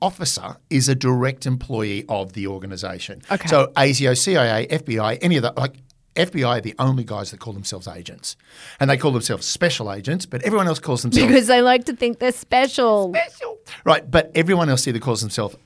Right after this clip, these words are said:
Speaker 1: an officer or an operative.
Speaker 2: Okay.
Speaker 1: Right? The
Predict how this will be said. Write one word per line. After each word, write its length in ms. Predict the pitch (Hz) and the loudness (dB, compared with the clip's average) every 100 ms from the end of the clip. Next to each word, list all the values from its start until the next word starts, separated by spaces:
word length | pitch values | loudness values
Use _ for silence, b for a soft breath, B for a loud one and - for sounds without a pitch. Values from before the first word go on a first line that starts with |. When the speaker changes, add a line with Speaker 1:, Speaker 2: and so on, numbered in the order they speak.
| _ | _
Speaker 1:
an 160 | 117 110 - | -6 -4 -6
officer 380 | - 175 170 - - | -4 -4 -4 -6 -2
or 180 | 131 | -2
an 80 | 110 - | -2 -4
operative. 500 | 117 - 104 - - | -6 -6 -12 -14 -2
Speaker 2:
Okay. 240 | 202 185 160 | 0 0 -2
Speaker 1:
Right? 100 | 113 - B B B - | -4 -14 B B B -4
The 200 | 135 | -4